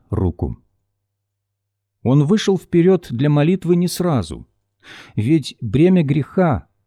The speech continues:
сбросить нелегко. Но когда всё же подошёл ко мне, то, склонившись на колени на бетонном полу, при всех присутствующих заплакал, как дитя. Мы увидели,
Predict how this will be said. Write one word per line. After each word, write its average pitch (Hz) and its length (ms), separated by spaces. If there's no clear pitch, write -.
сбросить 123 720
нелегко. 147 680
Но 120 180
когда 143 320
всё 147 260
же 117 120
подошёл 120 520
ко 127 140
мне, 92 300
то, 156 100
склонившись 165 680
на 151 140
колени 156 600
на 120 160
бетонном 147 560
полу, 165 560
при 123 140
всех 190 400
присутствующих 151 1080
заплакал, 156 720
как 139 200
дитя. 117 480
Мы 123 180
увидели, 135 680